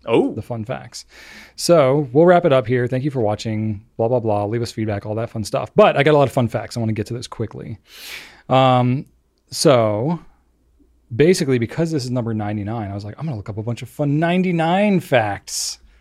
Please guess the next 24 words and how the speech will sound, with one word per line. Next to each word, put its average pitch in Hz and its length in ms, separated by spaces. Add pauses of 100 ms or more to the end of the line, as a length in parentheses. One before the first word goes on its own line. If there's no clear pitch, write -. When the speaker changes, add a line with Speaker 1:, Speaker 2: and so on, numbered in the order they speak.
(160)
Speaker 2:
things 147 220
relating 135 400
to 147 120
the 156 100
number 151 420
and 123 280
or 117 240
the 117 100
year." 120 200
Speaker 1:
I 131 80
hear 165 220
that 143 260
many, 139 580
that, 120 200
that's 123 180
how 123 80
many 127 400 (260)
bottles 127 280
of - 180
beer 131 400
are 95 120
on 92 140
the 90 60
wall. 85 440